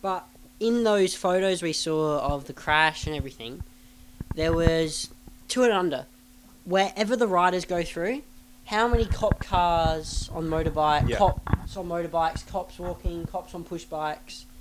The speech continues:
Speaker 2: Yeah.
Speaker 1: are there? In those photos we saw of the big crash, there were none.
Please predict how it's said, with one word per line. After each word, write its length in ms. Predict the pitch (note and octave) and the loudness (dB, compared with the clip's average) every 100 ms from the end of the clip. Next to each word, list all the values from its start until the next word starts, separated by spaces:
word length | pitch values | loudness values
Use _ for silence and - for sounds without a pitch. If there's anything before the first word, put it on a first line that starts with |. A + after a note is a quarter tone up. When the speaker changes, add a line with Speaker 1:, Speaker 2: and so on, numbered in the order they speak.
| - - | -20 -12
Speaker 2:
Yeah. 160 | A2 F2+ - - - - - - | -8 -8 -8 -10 -8 -10 -10 -6
Speaker 1:
are 160 | E3 F3 | -4 -2
there? 240 | E3 C3+ - - - | -2 -2 -4 -6 -2
In 180 | A3 A3+ | 0 2
those 220 | A3+ G#3+ | 2 0
photos 300 | G#3+ G#3+ G3 | 0 0 0
we 80 | G3 | 0
saw 220 | - F#3 | -2 -2
of 60 | F3 | 0
the 60 | |
big 160 | F3 - | -2 -4
crash, 380 | E3 E3+ A#3+ - | -8 -8 -10 -12
there 180 | F3 E3 | -8 -4
were 80 | |
none. 260 | D#3+ D3 | -4 -4